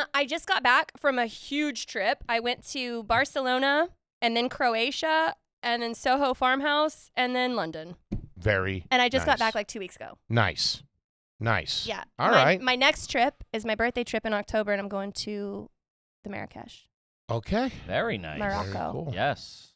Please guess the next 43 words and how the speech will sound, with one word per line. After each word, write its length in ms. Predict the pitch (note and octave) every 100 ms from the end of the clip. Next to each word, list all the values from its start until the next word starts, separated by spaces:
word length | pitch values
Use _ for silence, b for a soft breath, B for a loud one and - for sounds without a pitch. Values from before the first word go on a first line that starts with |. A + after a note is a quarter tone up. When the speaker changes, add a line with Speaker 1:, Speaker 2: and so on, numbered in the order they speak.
| _ F2
Speaker 2:
Very 280 | E2+ G#2+
cool. 240 | G#2+ D3+ G3
Speaker 3:
I 80 | G3+
hear 240 | C3 B2
good 200 | A2+ -
things. 400 | - E3 C3+ D2+ C#3
Speaker 2:
All 140 | A3+
right. 200 | D#3 A#3+
Speaker 1:
But 140 | C#4
I 80 | D4
Speaker 2:
That's 100 | C4+
Speaker 1:
love 220 | C#4+ C#4+
to 80 | D#4
travel. 640 | - C4+ B3 A3+ G3 G#3 - _ _ _ -
Speaker 3:
How 180 | C3+ F3+
old 100 | F3+
were 120 | E3+
you 120 | E3
when 120 | D#3 D#3+
you 60 |
got 120 | D#3
your 80 | D3
passport? 560 | E3+ F3 - G#2+ E2+ - - - _ _ _ -
And 100 | C#3+
what 60 | D#3
was 100 | B2
the 80 | C#3
first 260 | D#3+ D3+
country 280 | D#3 C#3 C3+
you 80 | B2+
went 220 | C#3 C3+
to? 160 | D2+ C2 - _ _ _ _ _ _ _ _ - - -
Speaker 1:
Um, 760 | A#3+ A#3+ A#3+ A#3 A#3+ A#3 A#3 -
I 100 | A3
went 140 | B3 C4+
to 140 | A#3+
Argentina 840 | A3+ A#3 C4+ - A#3+ A3+ A3+ A3+ G#3
with 180 | G3+
Playboy 680 | - A3+ G#3+ G3 F#3+ F#3+ A#3 _ _ _ _ _ _ _ _ _
when 160 | G3+ F#3+
I 120 | F#3
was 320 | F3+ F3+ - _ _ _
twenty-one. 480 | - D#3+ A#3+ E4